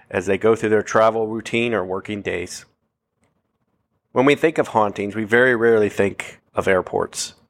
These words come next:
We think of abandoned hospitals, abandoned mansions. Probably the closest we get to a thought of this is on a flight to Orlando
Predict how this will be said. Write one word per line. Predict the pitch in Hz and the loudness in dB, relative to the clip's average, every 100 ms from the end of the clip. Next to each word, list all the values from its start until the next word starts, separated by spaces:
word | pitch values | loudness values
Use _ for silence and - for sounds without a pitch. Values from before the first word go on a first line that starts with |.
| _ _ _ _ _ - | _ _ _ _ _ -2
We | 113 | 0
think | 107 98 | 2 2
of | 101 | 0
abandoned | 92 101 95 90 | 0 2 0 -2
hospitals, | 98 98 - 95 101 98 - - - | 0 0 0 -4 -2 -2 -4 -12 -14
abandoned | - 101 98 95 92 | -6 -2 -2 -4 -2
mansions. | 98 98 - 92 92 - - _ _ _ - | 0 0 0 -2 -2 -10 -18 _ _ _ 0
Probably | 113 113 | 0 2
the | |
closest | 113 120 113 110 107 107 | 2 4 2 0 -4 -4
we | 107 | 0
get | 110 104 | 0 0
to | - | -2
a | 92 | -6
thought | - 110 107 | 2 4 4
of | 90 | 0
this | 82 90 - | -6 -6 -8
is | 92 | -6
on | 87 95 | -2 -2
a | |
flight | - 104 104 - | 0 0 0 0
to | 101 | -4
Orlando | 95 95 104 101 95 92 101 | -2 2 2 2 2 -2 -2